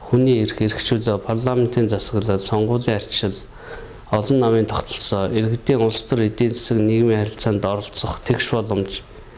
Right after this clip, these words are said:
ил тод байдал, нээлттэй хэлэлцүүлэг зэрэг арчлалын үнд зүйлсийг хөгжүүлэхэд чухал үүрэг гүйцэтгэж ирсэн шинэ үндсэн хууль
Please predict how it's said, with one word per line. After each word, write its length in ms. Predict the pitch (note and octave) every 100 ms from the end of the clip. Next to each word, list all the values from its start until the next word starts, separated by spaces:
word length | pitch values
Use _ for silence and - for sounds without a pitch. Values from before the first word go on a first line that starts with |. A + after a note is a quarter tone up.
| - - -
ил 160 | B2 A#2
тод 240 | B2 A#2 -
байдал, 480 | G#2 G2+ - F#2+ - -
нээлттэй 540 | A#2 B2 - - B2+ A2
хэлэлцүүлэг 480 | - - A2 A2
зэрэг 380 | G#2 A2+ A2 C#3 - - - - - - -
арчлалын 640 | - - - C#3 A#2 A#2+
үнд 80 | -
зүйлсийг 480 | B2 A2+ - A2+ G#2+
хөгжүүлэхэд 640 | A2 - A2 - - -
чухал 320 | - - C3 C3
үүрэг 240 | A2+ A#2
гүйцэтгэж 400 | A2 G#2 - A2 G2+ G2
ирсэн 400 | - - B2+ D3+ - - - - - - - - - -
шинэ 320 | - - C#3+ C3
үндсэн 400 | A#2 - B2+ G#2+
хууль 360 | G#2+ A2 G#2+